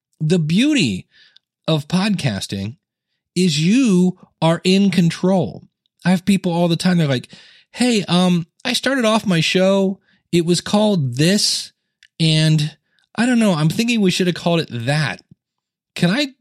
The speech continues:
can I change the name of my show, or can I update my artwork, or can I?" And the answer is ninety-nine percent of the time, yeah, you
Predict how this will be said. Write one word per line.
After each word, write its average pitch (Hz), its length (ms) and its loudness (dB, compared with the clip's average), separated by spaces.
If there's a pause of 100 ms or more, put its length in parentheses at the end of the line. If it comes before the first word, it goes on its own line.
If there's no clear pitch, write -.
(180)
can 190 140 0
I 294 100 -4
change 208 680 -2
the 170 100 -4
name 156 280 0
of 160 100 0
my 143 160 0
show, 160 380 -2
or 135 160 -2
can 190 160 -2
I 294 180 -6
update 180 420 -2
my 143 180 -2
artwork, 160 600 -4
or 131 540 -4 (300)
can 180 160 0
I?" 196 120 -2
And 170 160 0
the 175 120 0
answer 180 460 -4
is 160 260 0
ninety-nine 202 500 0
percent 190 280 0
of 175 60 0
the 147 80 0
time, 165 400 -2 (460)
yeah, 165 400 -2 (760)
you 220 440 0